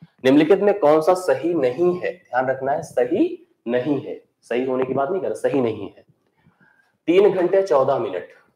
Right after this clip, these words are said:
तीन घंटे चौदह मिनट बराबर एक सौ चौरानवे सेकंड। अब आपको पता है कि एक घंटा बराबर एक सौ अस्सी मिनट होता है,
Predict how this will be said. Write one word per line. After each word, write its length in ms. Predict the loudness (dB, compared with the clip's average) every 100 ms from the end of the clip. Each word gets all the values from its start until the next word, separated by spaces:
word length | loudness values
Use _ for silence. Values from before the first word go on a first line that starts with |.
| _ -8
तीन 200 | -6 -4
घंटे 240 | -4 -4
चौदह 260 | -2 -2 -2
मिनट 240 | -2 -4
बराबर 340 | -2 0 0 0
एक 100 | -4
सौ 80 | -6
चौरानवे 420 | -2 -2 -4 -8
सेकंड। 360 | -14 -18 -20 -20 _ _ _ _ -2
अब 120 | 0
आपको 280 | 2 0 0
पता 220 | 0 2
है 80 | 2
कि 120 | 0
एक 80 | -6
घंटा 280 | -4 -2 0
बराबर 340 | 2 4 2
एक 100 | 0
सौ 100 | -2
अस्सी 240 | -6 -6 -6
मिनट 260 | -4 -4
होता 200 | -6 -6
है, 140 | -8